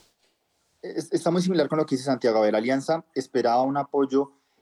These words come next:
eh, más fuerte, por así decirlo, de la administración local de Barranca, de Barranca Bermeja, porque va a ser la primera vez que va a jugar un torneo internacional. Obviamente la gente tiene, eh,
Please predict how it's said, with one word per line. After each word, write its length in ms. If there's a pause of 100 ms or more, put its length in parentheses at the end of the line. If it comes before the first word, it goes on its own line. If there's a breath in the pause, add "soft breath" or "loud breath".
(140)
eh, 200
más 340
fuerte, 340
por 160
así 240
decirlo, 400
de 60
la 80
administración 560
local 320
de 80
Barranca, 680
de 60
Barranca 340
Bermeja, 440 (320 soft breath)
porque 440 (180)
va 60
a 60
ser 120
la 100
primera 300
vez 200
que 100
va 80
a 40
jugar 260
un 120
torneo 360
internacional. 960 (520 soft breath)
Obviamente 500
la 120
gente 380
tiene, 360
eh, 640